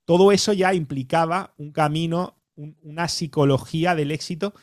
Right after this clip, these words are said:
sin la cual era imposible recorrer ese camino. Entonces, realmente aprovechar todo esto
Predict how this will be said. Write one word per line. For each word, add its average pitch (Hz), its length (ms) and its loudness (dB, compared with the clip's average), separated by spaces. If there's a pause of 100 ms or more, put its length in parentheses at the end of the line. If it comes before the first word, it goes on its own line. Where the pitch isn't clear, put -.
(120)
sin 147 240 -6
la 131 180 2
cual 160 200 2
era 180 100 2
imposible 143 460 -2
recorrer 127 380 -4
ese 120 200 -6
camino. 151 340 -6
Entonces, 139 320 -4 (240)
realmente 165 400 0
aprovechar 143 560 0
todo 165 280 0
esto - 360 -8